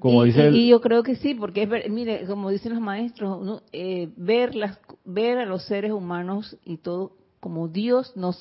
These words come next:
Speaker 2: ve,
Speaker 1: Ujú.
Speaker 2: con, y, y con, este, con virtudes y sin virtudes, pero nos ama a pesar de todas nuestras faltas.
Speaker 1: Claro. Sí, y, y para esto hay,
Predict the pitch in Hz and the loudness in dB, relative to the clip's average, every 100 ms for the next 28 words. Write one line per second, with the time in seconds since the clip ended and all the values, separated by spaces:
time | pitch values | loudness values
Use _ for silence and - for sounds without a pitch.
0 | 160 170 240 226 147 135 120 117 107 107 | -2 2 2 0 0 0 2 2 0 -4
1 | _ _ _ _ 190 190 190 190 202 190 | _ _ _ _ -2 -2 -2 -4 -4 -4
2 | 185 - 185 180 175 175 175 175 180 175 | -4 -2 0 0 -2 -2 -4 -4 -6 -6
3 | - 180 165 160 151 151 - _ _ _ | -2 0 0 -2 -4 -8 -12 _ _ _
4 | _ _ _ _ - 196 185 185 180 175 | _ _ _ _ -2 0 0 0 -2 -2
5 | - 247 254 247 220 214 196 185 175 277 | 0 2 4 2 0 -4 -4 -4 -4 -8
6 | 330 185 160 147 185 180 175 175 - - | -4 -4 -4 -6 -4 -2 -2 -2 -6 -2
7 | 196 220 240 226 170 - 196 208 202 180 | -2 0 -2 -2 -4 0 -2 -2 -6 -6
8 | _ 233 240 262 226 208 - 175 - 233 | _ 2 2 0 -2 -4 -6 -8 -2 -2
9 | 214 - 123 117 95 - _ _ _ _ | 0 2 4 4 0 -8 _ _ _ _
10 | _ _ - - - - - 208 143 151 | _ _ -20 -20 -20 -2 4 6 8 8
11 | 160 139 147 151 123 143 131 147 - 175 | 8 8 8 8 8 10 10 8 8 10
12 | 160 175 170 123 | 10 8 6 4